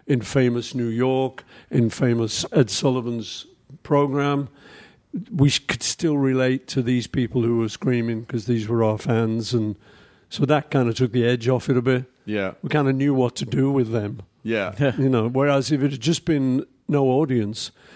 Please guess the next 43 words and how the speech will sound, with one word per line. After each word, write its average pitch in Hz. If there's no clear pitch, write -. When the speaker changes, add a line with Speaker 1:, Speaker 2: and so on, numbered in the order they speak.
Speaker 1:
I 131
think 120
it 120
would 117
have 110
been, 110
like, 104
much 120
more 107
nerve-wracking. 110
Speaker 2:
Sure, 147
and 113
probably 120
a 110
little 107
more 101
sedate 107
or 104
a 104
little, 104
I 107
mean, 127
can 135
you, 127
Speaker 1:
Mm. 123
Speaker 2:
if, 135
if 131
you're 131
playing 127
and 107
there's 104
no 107
audience, 104
which 82
I'm 101
sure 101
you've 90
had 92
to 87
do 90
before, 87
do 104
you 120